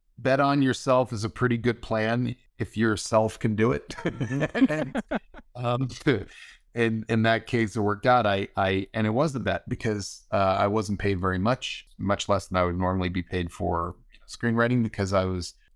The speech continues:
a completely new entity. I, I had not worked in television. I had not worked at the premium network, H B O, um, and I had not worked in drama.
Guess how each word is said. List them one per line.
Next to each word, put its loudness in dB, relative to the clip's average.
a -2
completely -2
new 2
entity. -2
I, 2
I 2
had 0
not 0
worked -2
in -4
television. -2
I 2
had -2
not -2
worked -4
at -10
the 0
premium 0
network, -2
H -2
B -2
O, -2
um, -2
and 2
I 2
had 0
not 0
worked -2
in 0
drama. -2